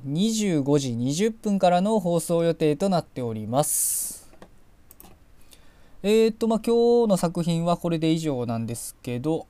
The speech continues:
えーっと、あれですね、今日の中では特に僕が見てるのはないので、えー、何もお話しすることはないかなということで。えー、まあね、今日はね、また月曜日ということで、えー、まあ、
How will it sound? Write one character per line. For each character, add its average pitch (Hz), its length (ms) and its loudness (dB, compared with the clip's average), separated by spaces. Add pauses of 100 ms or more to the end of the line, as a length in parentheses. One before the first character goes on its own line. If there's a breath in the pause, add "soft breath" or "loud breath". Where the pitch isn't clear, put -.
え 147 500 -6
ー - 20 -10
っ - 120 -18
と、 139 120 -10
あ 151 40 -8
れ 170 60 -6
で 190 60 -8
す - 120 -12
ね、 120 100 -8 (100)
今 254 280 -6
日 285 60 -4
の 180 100 -2
中 143 440 -6
で 135 220 -8
は 131 380 -6
特 185 240 -10
に 120 100 -6
僕 113 280 -10
が 123 120 -6
見 139 140 -8
て 160 160 -6
る 165 80 -8
の 156 120 -8
は 110 120 -6
な 110 120 -8
い 139 100 -6
の 127 120 -6
で、 127 220 -4 (160)
え 120 140 -8
ー、 113 40 -6
何 123 180 -6
も 113 160 -6
お 107 60 -14
話 117 260 -8
し - 40 -12
す 147 120 -6
る 139 120 -4
こ 135 120 -6
と 113 120 -12
は 104 100 -10
な 113 100 -6
い 143 80 -6
か 120 120 -8
な 156 140 -2
と - 180 -8 (100)
い 110 220 -6
う 123 80 -8
こ 143 100 -6
と 120 80 -4
で。 - 160 -8 (520 loud breath)
え 165 60 -6
ー、 - 20 -4
ま 180 80 0
あ 175 40 0
ね、 156 160 -2
今 202 120 -2
日 - 20 2
は 160 100 4
ね、 135 240 -2
ま 131 120 -8
た 123 80 -6
月 127 260 -6
曜 147 140 0
日 123 100 -6
と 123 80 -10
い 127 100 -6
う 139 60 -6
こ 143 140 -6
と 127 100 -4
で、 113 260 -6
え 117 460 -4
ー、 - 20 -6
ま 113 240 -6
あ、 107 60 -6